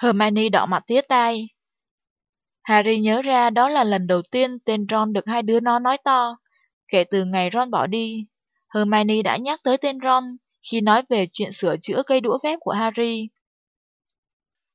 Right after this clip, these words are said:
Vậy là mình lấy nó ra. Ron nói tiếp,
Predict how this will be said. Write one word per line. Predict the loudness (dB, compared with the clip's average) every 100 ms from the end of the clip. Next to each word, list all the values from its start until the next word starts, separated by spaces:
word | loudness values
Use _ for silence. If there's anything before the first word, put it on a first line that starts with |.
| _ -2
Vậy | 0
là | 2 2
mình | 2 2
lấy | 2 0
nó | 0 0
ra. | 2 4 2 -4 _ _ _ _ 2
Ron | 4 4
nói | 2
tiếp, | 0 -4